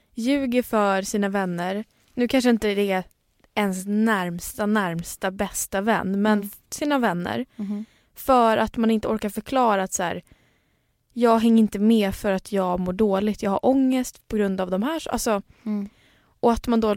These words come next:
Speaker 1: ljuger. Och det var så intressant för att det känns som att jag har hört så många olika situationer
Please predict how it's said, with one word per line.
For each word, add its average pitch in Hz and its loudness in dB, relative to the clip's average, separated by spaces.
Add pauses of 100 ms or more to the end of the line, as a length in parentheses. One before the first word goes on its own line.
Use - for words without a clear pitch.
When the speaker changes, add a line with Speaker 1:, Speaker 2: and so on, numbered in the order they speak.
Speaker 1:
ljuger. 226 -2 (520)
Och - -2
det 254 2
var 262 4
så 262 -2
intressant 233 0
för 220 -4
att 208 -8
det 220 -4
känns 220 -2
som 214 -2
att 208 -4
jag 220 0
har 214 -2
hört 247 -4
så 240 -2
många 208 0
olika 240 -2
situationer 214 -2